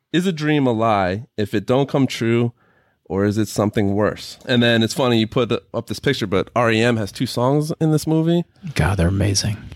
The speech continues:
Speaker 1: And, well, R E M stands for Rapid Eye Movement, which is
Speaker 2: Get
Speaker 1: when
Speaker 2: outta
Speaker 1: you're, when
Speaker 2: here.
Speaker 1: you're in a dream. That, that was on purpose, too.
Speaker 2: They named their band
Speaker 1: <laughs>
Speaker 2: because they knew this movie was gonna come out,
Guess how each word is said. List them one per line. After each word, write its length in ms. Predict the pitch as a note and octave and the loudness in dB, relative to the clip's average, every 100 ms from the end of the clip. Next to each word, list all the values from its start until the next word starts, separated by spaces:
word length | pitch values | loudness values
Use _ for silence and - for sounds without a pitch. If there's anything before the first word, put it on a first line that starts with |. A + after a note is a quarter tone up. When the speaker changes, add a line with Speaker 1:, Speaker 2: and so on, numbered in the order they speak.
| - | -4
Speaker 1:
And, 360 | A#2 A2+ A2 | -2 0 -2
well, 220 | A#2 A2 - | -2 0 0
R 200 | C3 A#2+ | 0 2
E 80 | |
M 200 | C3+ C#3 | 2 2
stands 340 | C3 C3 A#2 A2+ | 0 0 0 0
for 480 | - A#2 C3+ F3+ G3 _ - | -2 0 2 0 -2 _ -20
Rapid 400 | B2 A2+ G#2+ A2 | -8 -2 -2 0
Eye 200 | F2 A#2+ A#2+ | 0 2 2
Movement, 540 | A2 F#2+ G2 F2+ A#2 _ _ | 2 0 -2 -2 -4 _ _
which 220 | - F#2 F#2 | -8 -6 -4
is 180 | F#2+ | -2
Speaker 2:
Get 200 | G2 G#2 | 0 2
Speaker 1:
when 100 | G2+ | 2
Speaker 2:
outta 220 | F2 E2+ - | 2 0 0
Speaker 1:
you're, 80 | G2+ | 0
when 80 | |
Speaker 2:
here. 100 | - F#2+ | 2 2
Speaker 1:
you're 100 | F#2 | 2
in 80 | |
a 80 | F#2+ | 0
dream. 220 | G#2+ C3 F#2+ | 2 2 4
That, 200 | G2+ G#2 | 2 2
that 100 | G2+ | 2
was 120 | G2+ | 2
on 100 | G2 | 2
purpose, 300 | A2 G2 - | 0 -2 -2
too. 240 | C3+ G2+ - _ | 0 0 -2 _
Speaker 2:
They 160 | - A2+ | -2 0
named 380 | A2 A2+ A2+ G#2+ | 2 2 2 2
their 180 | G#2+ G2 | 0 0
band 580 | G#2 G#2 F#2+ F2 F2 - _ - | 0 2 2 0 -4 -10 _ -12
Speaker 1:
<laughs> 280 | - - - | -8 -6 -2
Speaker 2:
because 240 | - G2 | 0 0
they 120 | F#2 F#2 | 2 2
knew 220 | G2+ G2 | 2 2
this 260 | F2 F#2+ - | 2 -2 0
movie 280 | G2+ G2 F2+ | 0 2 2
was 200 | F2+ - | 2 0
gonna 160 | F2 | -2
come 240 | - F2+ F2 | 0 0 0
out, 320 | E2+ C2+ | 0 -2